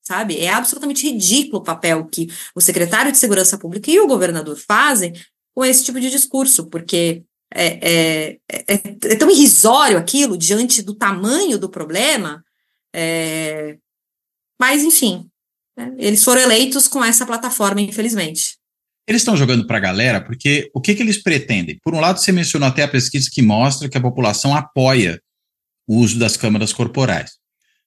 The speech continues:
Speaker 2: Por outro, a gente tem uma pesquisa recente feita na Baixada que mostra um aumento da popularidade do governador Tarcísio de Freitas justamente no período em que ocorreram essas ações mortíferas da polícia ali,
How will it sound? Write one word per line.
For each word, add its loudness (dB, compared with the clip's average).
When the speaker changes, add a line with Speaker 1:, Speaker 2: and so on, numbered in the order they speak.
Speaker 2:
Por 6
outro, 4
a 0
gente 2
tem 0
uma 0
pesquisa 0
recente -2
feita -4
na -4
Baixada 0
que -2
mostra 2
um 2
aumento 4
da 0
popularidade 0
do 0
governador 2
Tarcísio -2
de 0
Freitas 0
justamente 2
no 4
período 4
em 2
que -2
ocorreram 2
essas 0
ações 0
mortíferas 2
da -2
polícia 0
ali, 0